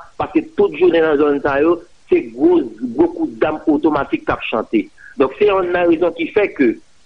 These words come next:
nous-mêmes, au niveau comité, comité initiative pour la paix en Jardinier, nous t'ai organisé une marche pacifique vingt-huit ans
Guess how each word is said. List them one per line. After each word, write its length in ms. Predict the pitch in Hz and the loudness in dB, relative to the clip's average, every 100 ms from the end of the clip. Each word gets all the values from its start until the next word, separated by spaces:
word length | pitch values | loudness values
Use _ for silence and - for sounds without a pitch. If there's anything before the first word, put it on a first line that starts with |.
| _ 143 | _ 0
nous-mêmes, 640 | 165 165 208 190 127 107 - _ _ - | 2 2 2 2 -2 -4 -12 _ _ 2
au 140 | 170 | 2
niveau 420 | 160 156 143 170 | 2 -2 2 2
comité, 680 | - 156 156 131 147 131 - | 2 0 0 2 2 2 2
comité 480 | 170 147 147 156 147 | 0 2 0 0 2
initiative 600 | 147 139 147 135 - 143 120 | 2 0 0 -4 -2 -4 0
pour 140 | 131 | 0
la 100 | 123 | 0
paix 220 | - 202 | 0 -2
en 120 | 180 151 | -2 -2
Jardinier, 520 | 143 127 113 101 85 - - _ - | 0 0 -2 -4 -6 -12 -20 _ 0
nous 140 | 135 | 0
t'ai 240 | 131 - - | 2 -2 0
organisé 540 | 180 156 156 147 135 | -2 0 0 0 0
une 180 | 143 135 | 0 0
marche 200 | 131 - - - | -2 -4 -12 -6
pacifique 500 | 180 - 175 139 127 | -6 -6 -4 -2 0
vingt-huit 420 | 151 - 160 123 | 0 0 0 2
ans 180 | 98 | 0